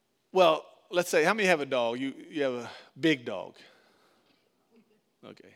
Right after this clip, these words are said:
Yeah, like, when I say big, I mean, like, big. If you got a li-, if you can carry it like this, don't raise your hand. That's not. Well, compared to a hamster, it's big. Well, that's not what I'm talking about. A big dog. I see, I've seen people in our neighborhood walk their dog, and I've seen people in our neighborhood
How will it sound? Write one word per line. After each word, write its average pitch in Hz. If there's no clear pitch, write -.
Yeah, 127
like, 139
when 135
I 135
say 131
big, 120
I 117
mean, 127
like, 113
big. 95
If 117
you 156
got 143
a -
li-, 135
if 131
you 196
can 165
carry 170
it 151
like 147
this, 143
don't 135
raise 131
your 120
hand. 107
That's 117
not. 113
Well, 208
compared 233
to 240
a 190
hamster, 214
it's 185
big. 190
Well, 156
that's 151
not 160
what 160
I'm 165
talking 143
about. 127
A 151
big 196
dog. 127
I 196
see, 233
I've 214
seen 226
people 185
in 165
our 180
neighborhood 131
walk 180
their 185
dog, 127
and 135
I've 143
seen 147
people 139
in 135
our 135
neighborhood 127